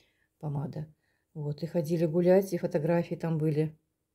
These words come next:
э, в этой помаде. Ну и что вы думаете? Мне понравилось, как выглядит на фотографиях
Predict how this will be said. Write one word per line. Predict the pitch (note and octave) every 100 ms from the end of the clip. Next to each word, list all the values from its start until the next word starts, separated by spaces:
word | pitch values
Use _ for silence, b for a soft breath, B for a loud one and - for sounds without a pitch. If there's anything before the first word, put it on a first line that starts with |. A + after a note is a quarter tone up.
| _ _ _ _ _ _ _ _ _ _ _ _ _ _ F3+
э, | - - - - -
в | D#3+
этой | E3+ E3+
помаде. | E3 D#3+ D#3+ D3 E3 - _ _ _ _ _ _ - - _ _ _ _ _ -
Ну | E3 E3
и |
что | D#3 F3
вы | D#3
думаете? | D#3 D#3 D#3 D#3 D#3
Мне | D#3+
понравилось, | F3 A3 F3+ F3+ G3+
как | F#3 F#3
выглядит | D#3 D3 C#3+ C#3 -
на | D3+
фотографиях | D3+ D#3 D3 C#3+ D3 D3 D3